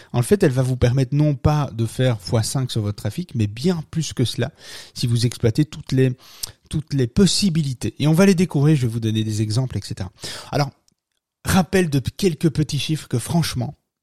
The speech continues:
que franchement, vous devez garder en tête. Alors, si vous voulez avoir des chiffres sur Google Suggest, vous tapez, euh, dans Google, Google Suggest infographie. Vous verrez, il y a des infographies sympas, une en particulier, <laughs> que nous avons fait, euh, qui est toujours d'actualité.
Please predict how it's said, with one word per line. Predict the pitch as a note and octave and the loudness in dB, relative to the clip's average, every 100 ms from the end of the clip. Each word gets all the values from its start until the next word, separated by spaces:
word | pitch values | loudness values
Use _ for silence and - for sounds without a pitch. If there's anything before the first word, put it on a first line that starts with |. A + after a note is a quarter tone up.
| _ _ | _ _
que | D#3 | 0
franchement, | - A#2+ A#3 - D#3+ | 0 -4 -6 -6 -6
vous | F3 C#3+ | -4 -4
devez | A#2+ A#2 | -4 -6
garder | C3+ A#2 A#2 | -4 -4 -2
en | A#2+ A2+ | -4 -4
tête. | B2+ D3+ - - - | -6 -10 -14 -20 -8
Alors, | A#2+ | -4
si | - | -2
vous | E3 | -2
voulez | D3+ C#3+ | 2 2
avoir | B2 B2+ | 2 0
des | A#2 | -2
chiffres | - C3+ | -2 -6
sur | - A2 | -4 -4
Google | G#2+ G#2+ A#2 - - | -4 -4 -4 -4 -8
Suggest, | - A2 B2+ D3+ - - - - | -6 -2 -2 -4 -10 -20 -20 -16
vous | - B2 | -6 -2
tapez, | B2 - C3 | 0 4 4
euh, | A2+ | 4
dans | A2 A2 | 2 0
Google, | G#2 G#2 B2+ C#3 - - | -2 0 0 0 -6 -8
Google | A#2+ A#2 A2 | -4 -2 -4
Suggest | - G2+ A2+ - - | -6 -6 -6 -6 -2
infographie. | C3 G#2 G#2 F#2+ - A2+ - _ _ _ _ | -2 0 -4 -4 -8 -16 -18 _ _ _ _
Vous | B2+ C3+ | 0 2
verrez, | A#2 A2+ C3 - - | 2 2 -2 -6 -2
il | |
y | A#2 | 0
a | |
des | A2 G#2+ | 0 -2
infographies | A2 A2 G#2+ G2+ G#2+ | -2 -2 -2 -4 -4
sympas, | A2+ G2+ G#2+ A#2 - - | -4 -2 -2 -4 -6 2
une | D#3+ D3 - | 4 4 0
en | A#2 | -8
particulier, | G#2+ G2+ G#2+ G#2 G#2 A2+ - - - - - | -6 -6 -8 -8 -8 -8 -10 -4 -4 -4 -12
<laughs> | - - B3+ A3 - | -14 -12 -8 -8 0
que | |
nous | C#3+ C3 | 2 4
avons | A#2 G#2 | 2 -2
fait, | - C#3 - - - - | -6 -10 -12 -18 -18 -4
euh, | A#2 A#2 A#2 | 2 2 2
qui | A#2 D#3 | 0 0
est | |
toujours | F#3+ A#3 | 2 2
d'actualité. | G3 D3 - A2 G#2 C3+ | 4 2 2 0 -2 -8